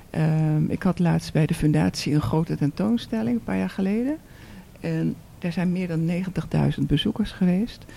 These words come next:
Daar hingen de oude handen van mijn moeder, hè, die ik geschilderd heb toen ze vijfennegentig was.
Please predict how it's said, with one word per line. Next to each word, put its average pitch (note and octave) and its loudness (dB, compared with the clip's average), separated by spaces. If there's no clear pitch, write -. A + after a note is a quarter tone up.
Daar F3+ 4
hingen E3 6
de - -2
oude D#3+ 2
handen D3 2
van D3 -2
mijn C#3+ 4
moeder, G#3 2
hè, F3 2
die F3+ 2
ik - -12
geschilderd D3 -2
heb D#3+ -2
toen D3 -4
ze - -8
vijfennegentig E3 0
was. G3+ -4